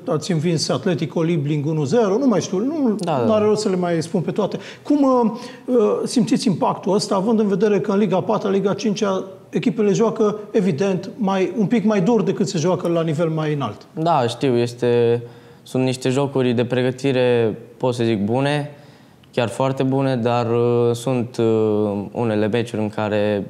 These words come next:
Speaker 2: jucătorii, fiind neprofesioniști, uh, sunt mai duri. Pot să zic că este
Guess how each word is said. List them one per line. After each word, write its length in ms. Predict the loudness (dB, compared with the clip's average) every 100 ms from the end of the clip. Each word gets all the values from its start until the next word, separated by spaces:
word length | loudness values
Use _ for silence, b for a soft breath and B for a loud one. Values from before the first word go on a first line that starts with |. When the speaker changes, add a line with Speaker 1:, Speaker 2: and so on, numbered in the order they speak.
| -4
Speaker 2:
jucătorii, 680 | -2 -2 0 2 0 -2 B B B
fiind 300 | -8 -2 0
neprofesioniști, 1080 | 0 0 -2 -2 -2 0 0 0 -4 -8 -2
uh, 240 | 0 0 -2 -6
sunt 260 | -8 -4
mai 140 | -2 0
duri. 340 | 0 0 -2 -6 B B B -20 _ -20 -20 _ -8 -8 -6
Pot 180 | -2 0
să 80 | 0
zic 220 | 0 0
că 420 | 0 0 2 0 0 -4 -8 B B B
este 800 | -4 -4 0 2 4 4 4 2